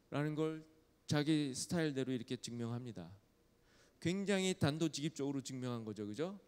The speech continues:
아주 그냥 "뭐야, 씨, 어, 다 덤벼. 기계, 기계적인 거, 기계적으로 불가능해. 알아서 기계를 내가 한번 정의해볼게. 기계적으로 계산한다는 게 뭔지."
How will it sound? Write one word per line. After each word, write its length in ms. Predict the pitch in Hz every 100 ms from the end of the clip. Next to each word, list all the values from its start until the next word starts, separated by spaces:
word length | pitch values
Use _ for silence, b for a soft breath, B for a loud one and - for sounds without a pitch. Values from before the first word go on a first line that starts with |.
| b b
아주 220 | - 123
그냥 300 | 143 143 131 - b b b
"뭐야, 360 | - 120 143 127
씨, 240 | 110 - -
어, 160 | 117 113
다 120 | 123 120
덤벼. 500 | 156 156 156 113 - - _ _ _ _ _ b b b
기계, 440 | 160 147 220 254
기계적인 580 | - 151 180 170 170 165
거, 200 | 196 233
기계적으로 440 | - 143 165 175 156
불가능해. 420 | 147 151 175 190
알아서 340 | - 175 165 151
기계를 380 | - 151 175
내가 160 | 165 156
한번 200 | 147 143
정의해볼게. 560 | 139 139 143 127 - 113
기계적으로 460 | - 165 160 156
계산한다는 540 | 143 135 139 135 131 131
게 80 |
뭔지." 420 | 123 117 107 104